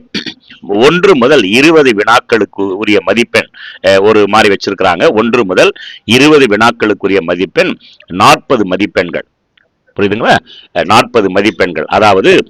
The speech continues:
அஹ், ஒரு வினாவிற்கு இரண்டு மதிப்பெண்களை அவர்கள் வழங்குகிறார்கள். அஹ், ஒன்றிலிருந்து இருபது வரை இருக்கிற வினாக்களுக்குரிய மதிப்பெண் நாற்பது மதிப்பெண். அப்போ ஒன்னிலிருந்து இருபது வரை இருக்கிற வினாக்களுக்கு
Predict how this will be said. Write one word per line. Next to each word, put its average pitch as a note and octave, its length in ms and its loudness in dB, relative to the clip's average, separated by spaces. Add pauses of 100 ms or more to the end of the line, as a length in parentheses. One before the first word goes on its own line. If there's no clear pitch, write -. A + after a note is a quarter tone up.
(340)
அஹ், F#2+ 320 2
ஒரு B2+ 220 2
வினாவிற்கு B2 760 0
இரண்டு A#2+ 420 0
மதிப்பெண்களை G2+ 560 -2
அவர்கள் G#2 220 0
வழங்குகிறார்கள். E2 640 -2 (600)
அஹ், F2+ 160 0
ஒன்றிலிருந்து A2+ 840 0 (260)
இருபது B2 400 4
வரை G#2+ 220 4
இருக்கிற G2+ 300 0
வினாக்களுக்குரிய G2 760 -2
மதிப்பெண் G2+ 480 -2 (400)
நாற்பது G#2 500 0
மதிப்பெண். F#2 440 -2 (340)
அப்போ G2 460 2
ஒன்னிலிருந்து C#3+ 560 2
இருபது B2 320 2
வரை A2+ 200 2
இருக்கிற G#2 340 -2
வினாக்களுக்கு F#2+ 760 -2